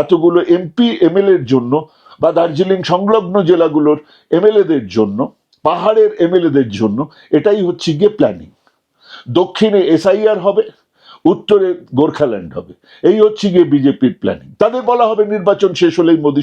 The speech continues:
সরকার গোর্খাল্যান্ডের ব্যবস্থা করবে। হ্যাঁ, এটাই আসল লক্ষ্য, কারণ প্রকাশ্যে এই দাবিকে সমর্থন করলে এ বঙ্গে বিজেপির ঘটিও হারাবে, জামা কাপড় খুলে দৌড় করাবে মানুষ। নির্বাচন যত এগিয়ে আসছে তত নানান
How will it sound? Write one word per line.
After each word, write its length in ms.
সরকার 240
গোর্খাল্যান্ডের 580
ব্যবস্থা 400
করবে। 260
হ্যাঁ, 180
এটাই 300
আসল 220
লক্ষ্য, 260
কারণ 260
প্রকাশ্যে 440
এই 80
দাবিকে 360
সমর্থন 420
করলে 220
এ 80
বঙ্গে 260
বিজেপির 500
ঘটিও 440
হারাবে, 320
জামা 260
কাপড় 360
খুলে 240
দৌড় 260
করাবে 280
মানুষ। 240
নির্বাচন 460
যত 180
এগিয়ে 300
আসছে 220
তত 180
নানান 300